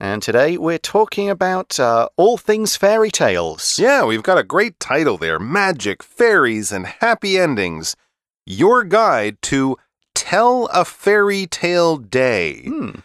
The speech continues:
Speaker 2: Now, the first part I'm totally fine with. Magic, fairies, happy endings. I'm thinking, yeah, fairy tales.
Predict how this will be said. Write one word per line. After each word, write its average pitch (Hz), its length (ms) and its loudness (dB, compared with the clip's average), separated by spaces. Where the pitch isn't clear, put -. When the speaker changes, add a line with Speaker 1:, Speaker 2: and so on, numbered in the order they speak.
Speaker 2:
Now, 107 80 2
the 113 80 0
first 202 320 0
part 160 260 0
I'm 127 120 -2
totally 160 360 0
fine 110 300 0
with. 71 160 -10
Magic, 151 480 -2
fairies, 143 560 0
happy 160 340 0
endings. 120 400 -2
I'm 98 220 -4
thinking, 131 480 -6
yeah, 269 240 2
fairy 233 440 0
tales. 87 560 -2